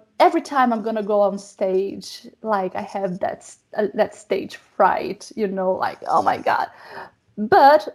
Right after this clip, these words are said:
at the same time, that's where I belong. So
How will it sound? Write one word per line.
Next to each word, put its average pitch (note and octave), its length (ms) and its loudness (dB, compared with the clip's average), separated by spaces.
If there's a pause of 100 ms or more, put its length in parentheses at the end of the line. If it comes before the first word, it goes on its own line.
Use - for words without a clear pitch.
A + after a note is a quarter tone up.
(120)
at D4 120 4
the D4 60 -4
same C#4 220 0
time, G#3+ 400 2
that's A3 300 -4
where G#3 280 -6
I G3+ 120 -4
belong. F#3+ 680 0 (460)
So G3 640 0